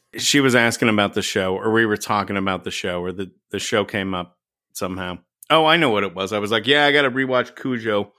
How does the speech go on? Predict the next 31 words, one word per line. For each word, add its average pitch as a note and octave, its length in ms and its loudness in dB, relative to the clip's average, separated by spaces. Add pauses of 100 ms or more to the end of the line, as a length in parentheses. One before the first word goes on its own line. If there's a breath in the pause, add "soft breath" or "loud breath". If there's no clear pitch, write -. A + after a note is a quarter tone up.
(440)
You A2 80 0
know, G#2+ 120 4
that's G#2 200 0
why A2 160 4
I'm G2+ 120 2
not G2 140 2
out F#2+ 160 0
here F#2 260 -4
watching - 300 -6
this - 180 -10
movie F#2+ 420 -4 (140)
with F#2+ 200 -4
y'all." F#2 260 -4 (160)
Then A#2+ 180 4
we A#2 120 4
got G#2 160 2
talking F#2+ 260 2
about F#2 220 -2
the F#2 80 -8
show, F#2 260 -2
and G2 100 -2
then G2 100 0
I G2 80 0
mentioned F#2+ 520 -4
you A#2+ 160 2
were C3+ 120 4
gonna G2 180 0
be F2 100 -4
on E2 140 -8
the E2 60 -12
show. F2+ 380 -12